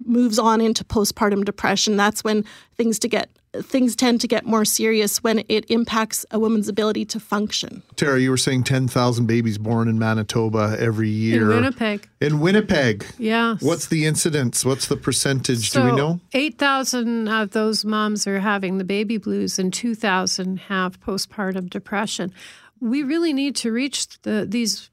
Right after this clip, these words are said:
Speaker 3: moms, these two thousand especially. Um, it's very easy to be able to determine if they have it. The Ed-, Edinburgh scale, um, has, uh, empirical evidence that it works for screening.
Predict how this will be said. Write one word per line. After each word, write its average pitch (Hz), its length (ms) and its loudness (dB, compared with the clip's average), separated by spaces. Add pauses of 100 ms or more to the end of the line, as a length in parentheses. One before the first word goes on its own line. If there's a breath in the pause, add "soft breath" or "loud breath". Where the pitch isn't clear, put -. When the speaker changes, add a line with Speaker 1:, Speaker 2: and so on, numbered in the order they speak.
Speaker 3:
moms, 233 420 -2
these 202 240 -4
two 254 220 -4
thousand 233 500 0
especially. 208 800 -4 (460 loud breath)
Um, 202 300 2
it's 214 200 0
very 254 400 0
easy 226 560 -2
to - 160 -6
be 214 180 0
able 214 180 -2
to 202 480 -2
determine 240 680 -2
if 214 240 -2
they 196 120 -2
have 196 260 0
it. 196 460 -6
The 202 260 -2
Ed-, 208 440 -2
Edinburgh 220 440 0
scale, 220 640 0 (440 loud breath)
um, 208 340 0
has, 196 400 -2
uh, - 340 -6
empirical 214 540 -2
evidence 202 520 -2
that 185 160 0
it 208 160 -2
works 202 380 -4
for 202 120 -8
screening. 214 720 -2